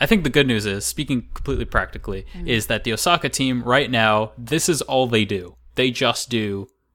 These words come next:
Speaker 1: well, specifically the Kingdom Hearts team that is at Osaka. The Osaka team just does Kingdom Hearts now. So that's the good news.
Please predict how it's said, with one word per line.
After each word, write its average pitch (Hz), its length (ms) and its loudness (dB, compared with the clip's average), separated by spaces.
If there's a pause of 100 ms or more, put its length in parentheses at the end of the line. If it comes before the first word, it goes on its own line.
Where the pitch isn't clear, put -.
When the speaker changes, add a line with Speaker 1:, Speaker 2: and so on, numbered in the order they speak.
Speaker 1:
well, 107 280 -2
specifically 165 480 -2
the 131 100 -4
Kingdom 139 280 -2
Hearts 127 220 -2
team 120 220 0
that 117 140 -2
is 127 220 -2
at 117 220 -10
Osaka. 104 540 -6 (220)
The 131 80 0
Osaka 156 340 4
team 131 400 0 (300)
just 127 340 2
does 110 240 2
Kingdom 104 320 -2
Hearts 92 360 -6
now. 90 220 -10
So - 140 -8
that's 135 280 2
the 139 100 -2
good 107 240 4
news. 90 380 -14